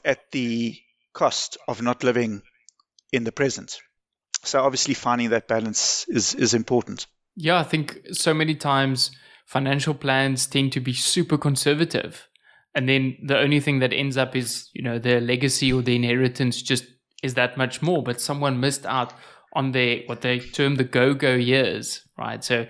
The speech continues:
Speaker 2: you have the energy, you are able to spend. And it almost ties into, you know,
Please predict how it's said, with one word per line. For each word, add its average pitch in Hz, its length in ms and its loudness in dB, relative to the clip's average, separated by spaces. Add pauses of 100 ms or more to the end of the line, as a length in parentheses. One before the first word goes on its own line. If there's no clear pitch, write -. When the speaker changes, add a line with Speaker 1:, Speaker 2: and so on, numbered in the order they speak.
(260)
Speaker 2:
you 131 80 -2
have 131 200 -2
the 143 140 2
energy, 123 800 2
you 127 180 -4
are 127 240 2
able 131 240 -2
to - 140 -14
spend. 147 440 -4 (320)
And 147 120 -4
it 147 100 -2
almost 214 340 0
ties 165 280 0
into, 180 320 0
you 151 220 -2
know, 147 120 4